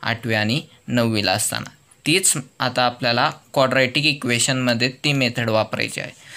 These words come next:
आपल्याला माहिती आहे काय बघायचं आहे बघा आपल्याला, solution of quadratic equation by factorization method. यामध्ये आपल्याला काय करायचं आहे, फर्स्ट तर आपल्याला आपला स्टँडर्ड फॉर्म माहिती आहे क्वाड्रॅटिक इक्वेशनचा,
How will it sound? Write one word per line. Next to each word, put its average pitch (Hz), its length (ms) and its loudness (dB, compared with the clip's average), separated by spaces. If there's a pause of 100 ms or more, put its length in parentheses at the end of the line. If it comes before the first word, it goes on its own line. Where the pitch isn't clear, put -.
(160)
आपल्याला 165 280 2
माहिती 165 320 2
आहे 113 180 0 (400)
काय 131 260 4
बघायचं 120 480 2
आहे 113 60 2
बघा 110 140 4
आपल्याला, 110 300 0
solution 135 480 2
of 139 180 4
quadratic 131 500 2
equation 117 540 0
by 123 140 4 (400)
factorization 113 880 2 (340)
method. 120 400 0 (460)
यामध्ये 160 460 4
आपल्याला 160 380 4
काय 151 180 4
करायचं 131 360 2
आहे, 113 320 4
फर्स्ट - 340 0
तर 139 80 4
आपल्याला 139 480 2 (220)
आपला 139 240 0
स्टँडर्ड 143 480 2
फॉर्म 131 260 4
माहिती 120 280 0
आहे - 160 -6 (840)
क्वाड्रॅटिक 117 460 2
इक्वेशनचा, 110 600 0